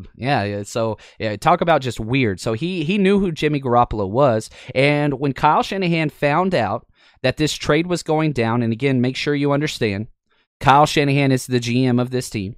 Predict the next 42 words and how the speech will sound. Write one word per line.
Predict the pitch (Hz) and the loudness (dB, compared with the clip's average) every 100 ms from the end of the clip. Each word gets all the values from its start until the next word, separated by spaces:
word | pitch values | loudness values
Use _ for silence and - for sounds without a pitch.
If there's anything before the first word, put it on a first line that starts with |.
| - | -12
You | 101 | -8
know, | 104 | -4
I | |
haven't | 127 127 | -2 0
talked | 127 110 | 0 0
about | 113 101 | -4 -4
that. | 95 107 _ - - | -6 -8 _ -20 -14
Uh, | 101 95 | -10 -8
yeah, | 95 110 | -6 -6
John | 107 123 131 131 | -2 0 2 2
Lynch | 131 - | 0 0
is | 131 131 | -2 -2
as | 127 | -4
well, | 127 117 | 0 0
but | 110 104 | 0 -2
I | |
guarantee | 104 120 123 117 123 | -4 -2 -2 -2 -4
you | 110 110 - - - | -2 -4 -6 -16 -6
the | 110 | -4
decision | 107 - 143 156 143 | -4 -2 0 0 0
maker, | 131 120 120 117 _ - | 0 -2 -4 -4 _ -10
and | 104 104 101 95 | -6 -6 -8 -10
it | - 120 | -12 -6
always | 113 135 139 | 0 2 0
comes | - 131 120 | -2 -2 -2
down | 113 113 107 107 | -2 0 0 -2
to, | 107 101 95 - - - | -2 -4 -4 -8 -20 -12
is | 101 98 92 | -8 -6 -6
Kyle | - 117 | 2 2
Shanahan. | 98 107 92 87 - _ | 2 -4 -6 -10 -18 _
There's | 110 107 101 104 | -8 -6 -8 -8
no | 104 117 123 | -4 -2 0
doubt | 113 107 | 0 -2
about | 95 92 - | -4 -8 -10
that. | 104 - - _ - | -16 -18 -20 _ -4
But | 113 | 0
whenever | 127 131 143 135 127 - _ - | 2 2 2 2 2 -2 _ -6
they | 117 | -2
talked | 117 - 156 185 | -2 4 6 8
over | 180 165 127 | 8 6 4
the | 104 | -6
trade, | - 175 190 110 101 | -4 0 2 2 -4